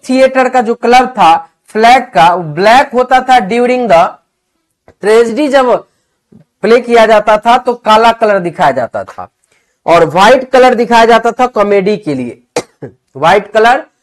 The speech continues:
कॉमेडी के लिए दिखाया जाता था और ट्रेजेडी के लिए काला कलर दिखाया जाता था ग्लोब थिएटर में, ठीक है। तो ये सब थोड़ा सा देखने की चीजें थी, आपको बहुत इंपॉर्टेंट होगा। ये सीरीज का पीडीएफ आपको भारतीय एकेडमी पटना Telegram पे मिल जाएगा।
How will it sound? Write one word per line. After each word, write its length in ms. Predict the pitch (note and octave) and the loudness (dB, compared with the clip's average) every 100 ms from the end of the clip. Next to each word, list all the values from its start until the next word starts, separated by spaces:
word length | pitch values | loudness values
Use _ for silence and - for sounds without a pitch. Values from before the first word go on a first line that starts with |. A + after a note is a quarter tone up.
| _ _ - | _ _ -2
कॉमेडी 380 | G#3 A3 G#3+ | 0 2 0
के 120 | A#3+ B3+ | 0 0
लिए 140 | B3 | 0
दिखाया 300 | A3 A#3 A#3 | 0 0 2
जाता 300 | A#3 A#3+ A#3+ | 2 2 0
था 180 | A#3 C4+ | 0 -2
और 80 | C4 | -2
ट्रेजेडी 460 | - G#3 F#3+ G3 | -2 -2 0 -4
के 120 | G#3 | -2
लिए 140 | A3 A3 | 0 0
काला 320 | A3 G3 G#3 | 0 0 0
कलर 260 | G3+ G3 F3+ | 0 -2 -4
दिखाया 320 | F3 F#3 E3+ | -4 -2 0
जाता 280 | E3 E3 E3 | 0 -2 -6
था 240 | - A#3+ - _ - | -6 -8 -10 _ -6
ग्लोब 400 | E3 G3 G#3+ F3 F3+ | 0 2 2 0 -4
थिएटर 340 | D#3+ D3+ C3+ | -2 -2 -4
में, 160 | A2 F#2 | -6 -12
ठीक 240 | - G3+ | -14 -10
है। 100 | D4+ - _ _ _ _ _ _ _ _ _ _ _ _ - | -10 -10 _ _ _ _ _ _ _ _ _ _ _ _ -10
तो 40 | |
ये 200 | G3 A#3 | -4 -2
सब 260 | B3+ C#4 B3+ | -2 -2 -2
थोड़ा 220 | A#3+ A3+ | -2 0
सा 180 | A3 A3+ | 0 -2
देखने 360 | G#3 F3+ G3 G3+ | -4 -6 -6 -6
की 120 | G3+ | -6
चीजें 340 | F#3+ G3 G3 | -8 -6 -4
थी, 220 | G3 A#3+ C4+ | -6 -10 -8
आपको 440 | D#3 C#3+ - E3 | -4 -6 -4 -6
बहुत 300 | C#3 C#3 D3+ | -4 -6 -6
इंपॉर्टेंट 540 | D3 C#3+ - E3+ F#3 F#3+ | -8 -8 -8 -4 -4 -4
होगा। 300 | F#3 G3 A#3+ _ _ - | -4 -2 -4 _ _ -6
ये 120 | F3+ | -6
सीरीज 400 | F3+ G3+ G#3+ A#3 | -4 -6 -6 -4
का 140 | - | -2
पीडीएफ 500 | A3 A3 G3 A3 A3+ | -2 0 -2 0 -2
आपको 380 | G3+ F3+ F3+ G#3+ | 0 -2 -2 -4
भारतीय 380 | F#3+ E3+ D#3+ F#3+ | -2 -4 -4 -6
एकेडमी 300 | F3 E3 E3 | -6 -6 -6
पटना 360 | D#3 C#3+ D3 C#3 | -6 -8 -8 -8
Telegram 420 | C#3 C3+ D3+ F3+ | -6 -4 -2 -2
पे 100 | G3 | -4
मिल 180 | G3+ G3 | -4 -4
जाएगा। 360 | F#3+ F#3+ G3+ | -2 -2 -4